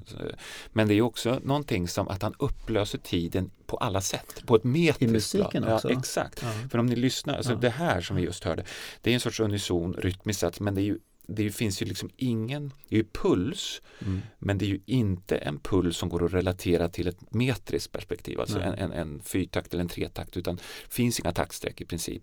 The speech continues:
Speaker 1: Och de andra satserna, de som är solosatser och så här, de är ju så utsträckta i tiden så att de har mer med evighet att göra, skulle jag säga. Alltså
Speaker 2: Mm.
Speaker 1: han har dragit
Speaker 2: Mm.
Speaker 1: ut tiden till någon sorts så här,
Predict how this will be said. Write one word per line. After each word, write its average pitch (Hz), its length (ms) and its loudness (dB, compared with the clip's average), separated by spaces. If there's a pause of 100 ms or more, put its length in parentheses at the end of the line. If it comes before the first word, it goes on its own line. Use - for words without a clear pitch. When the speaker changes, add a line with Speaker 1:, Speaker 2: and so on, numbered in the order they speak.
(100)
Speaker 1:
Och - 400 -4
de 95 280 2
andra 104 460 2
satserna, - 440 -6
de 82 140 -2
som 80 180 -2
är 65 200 -2
solosatser 90 640 -2
och 101 40 -4
så - 80 -2
här, 73 60 -2
de 98 380 0
är 123 80 0
ju 120 60 2
så 113 140 -2
utsträckta - 680 -2
i 90 60 -2
tiden 104 400 -4
så 101 100 0
att 95 120 0 (420)
de 104 140 2
har 117 100 4
mer 120 300 4
med 101 180 -2
evighet 95 580 2
att - 140 2
göra, 57 100 2
skulle - 200 0
jag - 80 -4
säga. - 240 -4
Alltså - 200 0
Speaker 2:
Mm. 101 120 2
Speaker 1:
han 117 100 2
har 120 80 4
dragit 113 440 2
Speaker 2:
Mm. 170 120 2
Speaker 1:
ut 120 180 -4
tiden 85 340 -2
till 87 120 -4
någon 87 80 -2
sorts 87 180 -4
så 85 60 0
här, 87 160 0